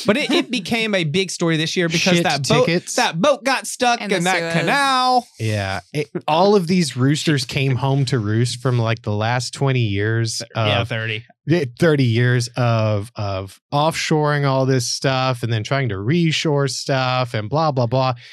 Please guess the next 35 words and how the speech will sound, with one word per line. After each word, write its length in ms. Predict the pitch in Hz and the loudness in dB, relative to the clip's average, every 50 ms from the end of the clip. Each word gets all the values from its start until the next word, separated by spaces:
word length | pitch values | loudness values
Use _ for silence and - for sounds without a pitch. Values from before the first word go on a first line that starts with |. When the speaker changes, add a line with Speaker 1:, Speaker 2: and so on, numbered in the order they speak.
| - - _ - | -20 -16 _ -4
Speaker 2:
And 160 | 120 120 120 | 0 0 2
then 160 | 117 110 113 - - | 2 0 0 -2 -2
all 160 | 131 151 180 | 0 2 2
of 60 | 165 147 | 2 0
a 40 | |
sudden, 420 | 131 - 165 147 143 123 110 110 120 - | 0 0 0 0 0 0 -2 -6 -4 -2
everybody 360 | 131 131 135 120 131 127 123 | 0 0 2 2 2 2 2
wanted 280 | 117 113 117 110 101 92 | 2 2 0 -2 -2 -2
one 240 | 98 131 131 127 117 | -2 -2 -2 -2 0
thing 180 | 123 120 113 113 | 0 0 0 0
all 80 | 110 107 | -2 -4
at 40 | |
the 80 | 98 107 | -4 -6
same 200 | - 110 98 92 | -6 -6 -6 -4
time. 360 | - 104 95 90 90 92 87 - - - - | -4 -4 -4 -4 -6 -8 -10 -14 -12 -8 -4
Speaker 1:
Yeah. 140 | 311 311 - - - | -4 -4 -4 -2 -2
Speaker 2:
And 100 | 135 139 | 0 2
then 140 | 143 135 | 2 2
it, 100 | 135 143 - | 0 0 -2
I 80 | 147 151 | -4 -4
feel 180 | - - 185 185 | -2 0 0 2
like 120 | 180 151 - | 2 0 0
it's 120 | 131 120 | -2 0
moved 240 | 147 156 156 147 123 | 2 2 2 2 2
from, 100 | - 135 | 0 0
like, 140 | 120 107 - - _ | 0 0 -4 -6 _
one 220 | - 120 160 151 120 | -2 -2 -2 0 0
thing 180 | - 156 139 127 | 0 2 2 4
to 60 | 131 | 2
the 60 | 135 127 | 2 2
ne-, 80 | 139 - - | 0 0 -2
everything 440 | 156 165 185 202 185 - 180 180 180 | 0 2 4 4 4 4 2 2 2
is 120 | 165 127 - | 2 0 0
the 80 | 143 | -2
Furby 500 | 120 - 156 147 143 123 104 92 101 107 | -2 0 0 2 2 2 0 -4 -6 -8